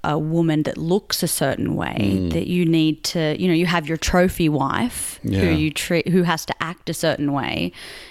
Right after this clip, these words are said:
Speaker 1: And then, you know, <laughs> then there's the, the other women.
Speaker 2: Yeah,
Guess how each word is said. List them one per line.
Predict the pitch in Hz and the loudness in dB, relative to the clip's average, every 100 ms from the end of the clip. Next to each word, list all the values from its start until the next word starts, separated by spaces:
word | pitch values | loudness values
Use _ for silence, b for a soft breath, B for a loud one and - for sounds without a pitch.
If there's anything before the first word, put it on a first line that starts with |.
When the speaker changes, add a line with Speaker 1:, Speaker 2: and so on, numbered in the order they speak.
| B | B
Speaker 1:
And | 156 156 | 0 2
then, | 143 139 143 151 - - - | 2 0 0 -2 -6 -16 -8
you | 165 | -4
know, | 143 - 170 - | -2 -2 -4 -2
<laughs> | 233 - - 339 - 359 - - 330 330 - - - - - - - | -2 -2 -2 -2 2 0 0 -8 -4 -2 -4 -10 -12 -14 -10 -8 -2
then | 208 202 | 2 4
there's | 196 175 | 2 2
the, | 175 160 - | 0 0 2
the | 185 185 | 2 4
other | 190 196 180 | 2 4 2
women. | 151 143 143 220 262 B B | 2 2 6 6 6 B B
Speaker 2:
Yeah, | 101 92 85 | 2 4 2